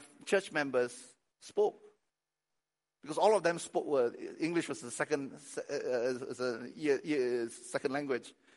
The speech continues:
And I found it so difficult to, to, to, to communicate with them, but they would communicate with me in this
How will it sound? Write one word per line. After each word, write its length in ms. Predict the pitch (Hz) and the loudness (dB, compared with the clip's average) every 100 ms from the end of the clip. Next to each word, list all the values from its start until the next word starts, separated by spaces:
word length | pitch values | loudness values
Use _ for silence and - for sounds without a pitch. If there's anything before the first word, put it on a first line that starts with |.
| _ _ _ | _ _ _
And 300 | - 127 123 - - _ | -2 -2 -2 -10 -20 _
I 100 | 135 135 | -2 -2
found 240 | 139 156 160 | 0 0 0
it 80 | |
so 140 | 160 180 | 2 4
difficult 420 | 160 165 165 127 | 4 0 -4 -4
to, 240 | 139 127 117 | -6 -6 -8
to, 180 | - 123 | -6 -6
to, 240 | 120 120 110 | -4 -4 -4
to 120 | 117 | -6
communicate 560 | 135 147 165 156 147 | -4 -2 -2 -2 -4
with 120 | 113 107 | -4 0
them, 220 | 117 127 | 0 0
but 120 | 135 | 0
they 80 | 147 | 4
would 160 | 165 165 | 2 4
communicate 540 | 180 190 202 190 175 | 0 0 -4 0 -2
with 160 | 135 135 | -2 -8
me 240 | 156 160 | -8 -8
in 240 | 160 147 143 - | -6 -6 -6 -14
this 260 | 170 - | -14 -14